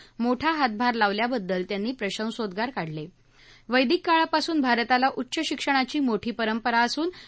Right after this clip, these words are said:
प्राचीन भारतातल्या महाविद्यालयांनी समाजाला दिशा देणारी मूल्य जपली आहेत, असं ते म्हणाले. नेपाळमध्ये प्रधानमंत्री पुष्पकमल दहल प्रचंड संसदेत बहुमत सिद्ध करण्यात अपयशी ठरले आहेत.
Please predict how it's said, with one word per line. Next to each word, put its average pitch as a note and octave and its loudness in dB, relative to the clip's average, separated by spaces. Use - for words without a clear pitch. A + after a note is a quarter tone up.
प्राचीन E4 4
भारतातल्या B3+ 2
महाविद्यालयांनी A3+ 0
समाजाला A#3+ 2
दिशा A3+ -2
देणारी D4 0
मूल्य A3+ 0
जपली G#3+ -4
आहेत, F#3 -2
असं F3+ -6
ते G#3 -2
म्हणाले. E3 -4
नेपाळमध्ये D4 4
प्रधानमंत्री C4 0
पुष्पकमल D#4 -2
दहल A#3+ 2
प्रचंड C#4+ 0
संसदेत D4+ -2
बहुमत B3 2
सिद्ध C4 0
करण्यात A#3+ 2
अपयशी C4+ 0
ठरले G3+ 0
आहेत. D#3+ -2